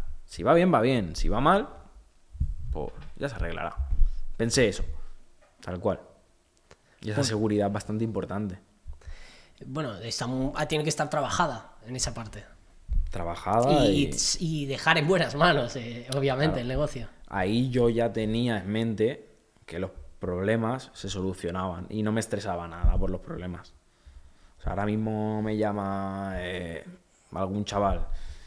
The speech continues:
Speaker 1: que, "Oye, que ha pasado esto en la, que hay goteras, que se está inundando".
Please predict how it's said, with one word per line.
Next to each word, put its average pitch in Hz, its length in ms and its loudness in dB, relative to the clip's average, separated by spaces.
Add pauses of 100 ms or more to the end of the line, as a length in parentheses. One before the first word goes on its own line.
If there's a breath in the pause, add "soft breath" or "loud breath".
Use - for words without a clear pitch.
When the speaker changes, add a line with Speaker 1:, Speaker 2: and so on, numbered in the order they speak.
(160 loud breath)
Speaker 1:
que, 90 300 -8
"Oye, 117 240 0
que 92 80 -4
ha 98 100 -4
pasado 131 240 4
esto - 200 2
en 98 100 2
la, - 180 -4
que - 120 -6
hay 123 200 0
goteras, 139 540 2
que 107 140 -8
se - 80 -10
está - 180 -10
inundando". 147 600 2